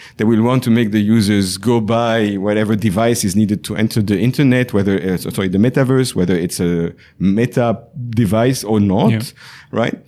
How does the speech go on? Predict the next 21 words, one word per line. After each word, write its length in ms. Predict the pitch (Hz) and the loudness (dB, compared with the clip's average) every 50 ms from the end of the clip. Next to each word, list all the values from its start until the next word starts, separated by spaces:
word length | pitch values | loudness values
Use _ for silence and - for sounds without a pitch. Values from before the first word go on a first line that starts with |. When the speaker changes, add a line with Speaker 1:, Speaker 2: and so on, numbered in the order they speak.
| - - _ _ _ - | -20 -20 _ _ _ -4
Speaker 1:
And, 340 | 123 123 127 127 127 127 - - | -2 2 2 2 2 0 -2 -2
and, 260 | 127 123 117 113 107 | 2 2 2 2 2
and 140 | 117 117 110 | 0 0 0
go 120 | 98 117 113 | 2 2 2
and 140 | 107 101 92 | 2 2 2
buy 140 | 95 107 127 | 2 0 0
it 140 | 143 143 | 0 -2
for 260 | 139 - 135 127 120 110 | 0 0 2 2 2 2
whatever, 380 | 98 101 101 101 110 127 120 104 | 2 2 2 2 2 2 0 0
Christmas 440 | - 113 110 - - 107 107 104 - | -2 -2 -4 -2 0 -2 -2 0 0
or 120 | 98 92 87 | -2 -2 0
other 200 | 95 98 101 95 | 0 0 0 0
type 260 | - - 110 98 95 104 | 0 0 -2 0 0 -2
of 80 | 95 92 90 | -4 -4 -4
holidays 520 | 107 104 107 117 98 107 104 117 110 - - | -4 -2 -2 0 0 0 0 0 -2 -4 -6
for 120 | - 98 | -6 -2
their 120 | 95 92 87 | -2 -2 -2
friends 420 | - - 135 143 147 151 151 131 120 | 0 0 0 2 2 2 2 2 2
and 120 | 107 101 | 0 0
their 80 | 101 92 - - | 0 -2 -2 0
families. 400 | 131 143 139 127 127 131 131 131 | 2 2 2 2 2 0 0 -2